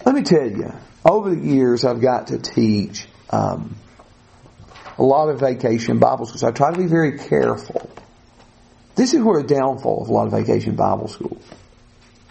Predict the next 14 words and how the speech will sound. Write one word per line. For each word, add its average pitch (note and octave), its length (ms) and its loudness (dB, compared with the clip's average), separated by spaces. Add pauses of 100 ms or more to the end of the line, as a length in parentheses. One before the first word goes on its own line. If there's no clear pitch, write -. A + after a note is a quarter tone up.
(540)
is C3 100 2
the C3+ 100 2
songs D#3 440 0
they - 120 -6
sing. - 380 -12 (1400)
And - 20 -16
I D#3+ 60 6
wanna C4+ 160 0
tell C4+ 160 2
you C#3+ 140 2
a B2+ 40 -2
song C#3 360 0
I've D3 80 -2
never E3 500 0